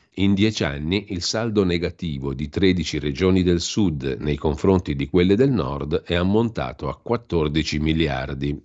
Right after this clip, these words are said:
il costo cioè di chi va a curarsi in un'altra regione. Più complicato individuare segnali e cause della crisi, che non sono sempre da ricercare all'interno della stessa sanità. I tre più vistosi, nonostante che le aspettative di vita siano alte,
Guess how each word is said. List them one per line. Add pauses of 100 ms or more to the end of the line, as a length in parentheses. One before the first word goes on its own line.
(120)
il
costo
cioè
di
chi
va (380)
a
curarsi
in
un'altra
regione. (920)
Più
complicato
individuare
segnali
e
cause
della
crisi, (220)
che
non
sono
sempre
da
ricercare
all'interno
della
stessa
sanità. (400)
I
tre
più
vistosi, (140)
nonostante
che
le
aspettative
di
vita
siano
alte,